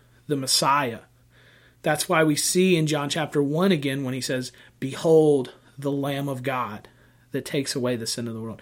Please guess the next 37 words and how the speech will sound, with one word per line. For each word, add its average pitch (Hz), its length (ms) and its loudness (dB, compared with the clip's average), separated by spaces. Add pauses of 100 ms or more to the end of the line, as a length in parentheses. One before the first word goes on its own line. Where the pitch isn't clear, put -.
(240)
He 180 140 2
was 165 240 2
introducing 175 1080 2 (460)
Jesus 147 760 -2 (280)
to 190 220 4
this 180 240 4
world, 127 500 -2 (300)
to 196 180 4
the 190 100 6
people 175 360 2
of 135 120 2
Israel, 117 460 -6 (220)
and 139 120 -6
saying, 139 300 -2 (240)
"This 165 500 2 (220)
is 139 380 0 (160)
the 143 80 -4
Son 117 500 -4 (140)
of 127 160 -6
God. 113 240 -10
This 156 180 0
is 143 120 -2
the 139 120 -2
Lamb 117 260 -6
of 107 140 -10
God." 82 240 -16 (920)
The 165 100 -2
second 196 320 6
thing 170 160 0
we 156 80 -2
see 151 240 0
is 151 340 0
in 151 140 -2
this 151 160 -2
baptism 151 720 0
and 143 200 -6
why 139 380 -6